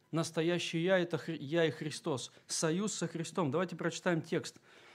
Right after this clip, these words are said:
Филиппийцам первая глава, с двадцать первого по двадцать шестой стих. Мы посмотрим, что говорит Павел о себе. В чем его жизнь? Кто,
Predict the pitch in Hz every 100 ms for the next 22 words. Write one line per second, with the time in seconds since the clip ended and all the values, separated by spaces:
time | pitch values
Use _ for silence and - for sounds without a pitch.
0 | - - - 180 180 233 165 147 190 175
1 | 160 143 160 202 196 - - _ _ -
2 | - _ _ _ 135 151 185 - 262 220
3 | 180 160 175 175 - 160 170 160 - 185
4 | - 147 165 165 262 190 175 - 208 196
5 | 190 196 - 214 202 156 139 - 131 120
6 | - _ _ _ _ _ _ _ _ _
7 | _ _ - - - 233 202 196 190 214
8 | 160 160 185 120 107 - - 226 -